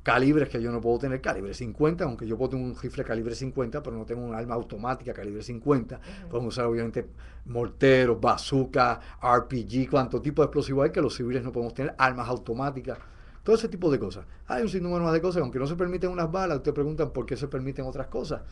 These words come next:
Speaker 2: Ok.
Speaker 1: Claramente en la guerra y en el amor dicen que todo se vale. Ah, Denise, hay algo que ocurrió, yo quería que habláramos de algo, porque tú y yo estuvimos hablando en esta semana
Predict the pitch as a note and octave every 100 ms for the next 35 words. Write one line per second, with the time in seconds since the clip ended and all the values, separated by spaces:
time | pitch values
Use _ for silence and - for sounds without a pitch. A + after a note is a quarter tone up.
0 | - F#3 D3 C3+ C3 C3 C#3 B2 A2+ C3
1 | C#3+ D#3 D3 C#3+ C3+ D3 C#3 A#2+ B2+ A2+
2 | B2 B2 A#2 A2 - - - - - -
3 | D3+ D3 D#3+ G#3 F#3+ G#3+ G#3+ G3 D#3+ C3
4 | A#2+ D#3+ C#3+ D3 D3+ D3+ C#3 C#3 C#3+ C3+
5 | C#3 C3 A2+ A2+ G#2+ - B2 A#2+ C3 C#3
6 | C3 B2+ B2 B2+ C3 A2 A2+ A2+ A#2+ B2
7 | A#2